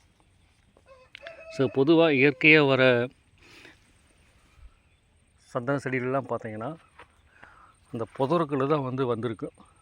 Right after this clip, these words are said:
உங்களுக்கு இயற்கையா வர செடிகள்லாம் வந்து இன்னொரு வீடியோல காமிக்கிறேன்.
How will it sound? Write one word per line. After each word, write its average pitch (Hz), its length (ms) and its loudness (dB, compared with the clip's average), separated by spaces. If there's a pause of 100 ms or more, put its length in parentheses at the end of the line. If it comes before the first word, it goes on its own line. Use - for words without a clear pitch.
(240)
உங்களுக்கு 120 360 -12
இயற்கையா 127 360 -6
வர 117 300 -6
செடிகள்லாம் 123 520 -2
வந்து 117 180 -8 (1040)
இன்னொரு 127 240 -2
வீடியோல 131 360 0
காமிக்கிறேன். 117 560 -4